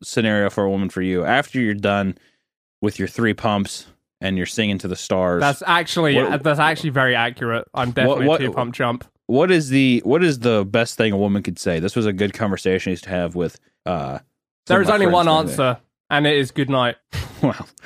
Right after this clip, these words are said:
Speaker 1: Wow. That's romantic. That's like John Wayne. That's like a John Wayne kind of romanticism,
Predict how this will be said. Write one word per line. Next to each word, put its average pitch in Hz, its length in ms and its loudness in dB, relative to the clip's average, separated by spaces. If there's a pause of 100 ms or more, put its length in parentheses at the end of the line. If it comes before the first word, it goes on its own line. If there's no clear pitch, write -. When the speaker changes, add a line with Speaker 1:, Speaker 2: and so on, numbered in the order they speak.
(360)
Speaker 1:
Wow. 143 220 0 (320)
That's 269 180 2
romantic. 208 460 2
That's 151 180 2
like 165 140 2
John 147 400 2
Wayne. 135 380 4 (220)
That's 131 140 -2
like 147 160 2
a 110 300 4
John 127 400 2
Wayne 107 320 2
kind 95 240 -4
of 90 140 -4
romanticism, 90 800 -4